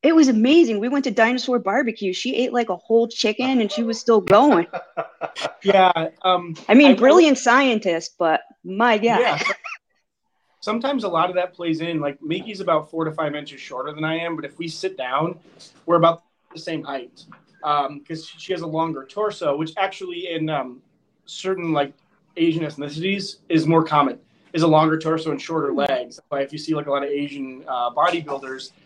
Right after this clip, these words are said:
Speaker 2: they'll have these just gorilla jacked legs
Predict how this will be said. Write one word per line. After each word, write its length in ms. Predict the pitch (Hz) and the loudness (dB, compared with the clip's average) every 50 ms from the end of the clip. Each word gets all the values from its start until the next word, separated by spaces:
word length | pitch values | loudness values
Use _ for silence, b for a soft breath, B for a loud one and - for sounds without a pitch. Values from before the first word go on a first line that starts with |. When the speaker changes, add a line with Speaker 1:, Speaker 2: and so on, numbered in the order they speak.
| _ _ - | _ _ -4
Speaker 2:
they'll 120 | 151 151 | -2 0
have 140 | 151 143 139 | 0 0 -2
these 280 | 143 143 127 - - _ _ _ _ | -6 -12 -12 -14 -18 _ _ _ _
just 280 | - 160 156 160 - - | -6 -4 -4 -6 -6 -10
gorilla 640 | - 135 131 127 135 147 160 165 170 170 165 147 143 | -8 -8 -8 -4 0 2 4 4 4 4 4 2 0
jacked 440 | 139 139 143 143 143 135 - - 131 | 0 0 2 2 2 2 -2 -6 -8
legs 680 | 135 165 190 180 160 139 131 123 123 - - - | -2 0 2 2 2 0 -2 -4 -12 -16 -20 -20